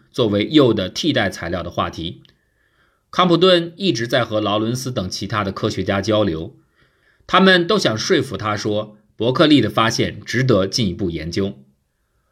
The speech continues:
康普顿对就餐的两位同行说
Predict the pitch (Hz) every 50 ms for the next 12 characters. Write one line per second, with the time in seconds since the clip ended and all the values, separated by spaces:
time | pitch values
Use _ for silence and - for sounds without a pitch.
0 | _ _ - - 175 185 170 151 131 139 165 156 135 131 131 156 151 143 143 196
1 | 190 143 135 160 165 156 151 131 110 87 85 95 101 98 98 101 101 - - 80
2 | 92 92 - 101 95 - - -